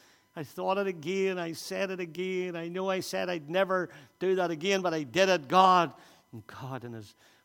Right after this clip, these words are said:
beautiful grace. That's what made David a man after God's own heart. When he murdered, when he committed adultery, when he lied, all of those things, all of those,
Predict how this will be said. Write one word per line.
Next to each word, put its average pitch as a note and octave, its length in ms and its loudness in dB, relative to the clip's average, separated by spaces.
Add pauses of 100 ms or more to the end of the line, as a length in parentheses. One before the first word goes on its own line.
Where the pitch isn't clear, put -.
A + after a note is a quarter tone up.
beautiful B2 440 -8
grace. A#2+ 300 -12
That's E3 180 -6
what C#3+ 100 -12
made B2 220 -8
David A#2+ 280 -6
a A2 60 -10
man A#2 260 -8
after A2+ 280 -10
God's A2+ 320 -10
own A2 120 -12
heart. C3 280 -12 (720)
When A#2 100 -10
he A#2 80 -8
murdered, B2 420 -4 (720)
when A#2+ 100 -12
he A#2 60 -8
committed A#2 380 -10
adultery, A2+ 500 -12 (920)
when A#2+ 100 -10
he A#2 100 -8
lied, A2+ 480 -8 (720)
all C#3 220 -4
of D#3+ 80 -6
those E3 260 -8
things, C#3+ 420 -12 (460)
all C#3 200 -4
of D#3 80 -8
those, D3+ 200 -10